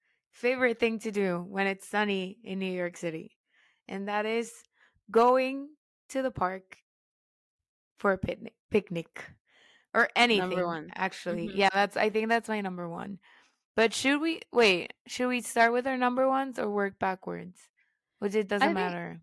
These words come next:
Speaker 2: I think we can just talk about,
Speaker 1: Okay.
Speaker 2: because I feel like so many of ours are gonna also intersect. Like, park is also
Speaker 1: Same.
Speaker 2: on my list <laughs> because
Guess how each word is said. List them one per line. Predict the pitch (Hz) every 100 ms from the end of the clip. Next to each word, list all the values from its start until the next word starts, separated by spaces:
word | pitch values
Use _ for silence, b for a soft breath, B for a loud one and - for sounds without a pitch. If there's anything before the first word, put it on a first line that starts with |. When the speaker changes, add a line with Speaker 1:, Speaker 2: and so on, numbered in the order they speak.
| _ _
Speaker 2:
I | 339 349
think | 339 285
we | 269
can | 233
just | 196 220
talk | 196
about, | 202 190 185
Speaker 1:
Okay. | 180
Speaker 2:
because | 185 240
I | 240
feel | 254 262
like | 269
so | - 240
many | 226 220
of | 196
ours | 180 185
are | 202
gonna | 190 185
also | 160 175 185
intersect. | 170 170 170 160 160 - 180
Like, | 180 175
park | - 175 180
is |
also | 175 165 190
Speaker 1:
Same. |
Speaker 2:
on | 165 170
my | 147 156
list | 160 196 -
<laughs> | 240
because | 254